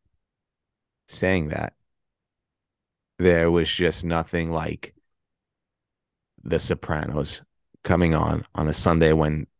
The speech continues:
it was basically, like, really, truly, like, one of the first shows that was, like, a monster hit on, like, not a cable network. And it was, it was must-see T V. It was Big Tone, Tone Bone Soprano, just, uh,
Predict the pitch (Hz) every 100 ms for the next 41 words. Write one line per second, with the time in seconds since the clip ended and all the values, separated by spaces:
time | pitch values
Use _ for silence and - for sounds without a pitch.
0 | _ 98 110 90 78 113 160 - 80 80
1 | - 82 135 170 - - 143 87 - 92
2 | 85 - 87 87 - 101 110 78 - -
3 | 78 76 76 78 85 82 - 90 80 90
4 | 92 - 76 80 82 80 78 76 76 -
5 | - 80 78 78 78 82 - 67 69 -
6 | _ _ _ _ _ _ _ _ _ -
7 | 78 73 71 69 _ _ _ - 82 80
8 | 78 80 - - 78 76 85 76 - 82
9 | 85 82 78 78 78 80 _ _ _ _
10 | _ - 80 78 85 85 95 85 87 85
11 | _ - 98 90 87 90 90 - - 95
12 | 85 87 82 _ _ _ - 85 - 87
13 | 80 78